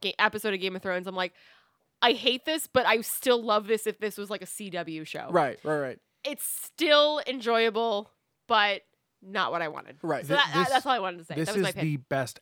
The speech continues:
Speaker 3: acted. This is the best shot. This is
Speaker 1: <gasps>
Speaker 3: the best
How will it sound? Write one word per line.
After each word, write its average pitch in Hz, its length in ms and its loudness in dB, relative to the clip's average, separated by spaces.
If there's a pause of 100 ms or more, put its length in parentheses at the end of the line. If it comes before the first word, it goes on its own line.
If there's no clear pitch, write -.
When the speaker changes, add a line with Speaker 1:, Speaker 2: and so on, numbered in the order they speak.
(100)
Speaker 3:
acted. 165 540 -2
This 131 180 -10
is 120 120 -10
the 131 120 -4
best 113 320 -8
shot. 139 460 -4 (240)
This 370 160 -2
is 135 120 -6
Speaker 1:
<gasps> 269 60 -12
Speaker 3:
the 135 120 -6
best 123 420 -6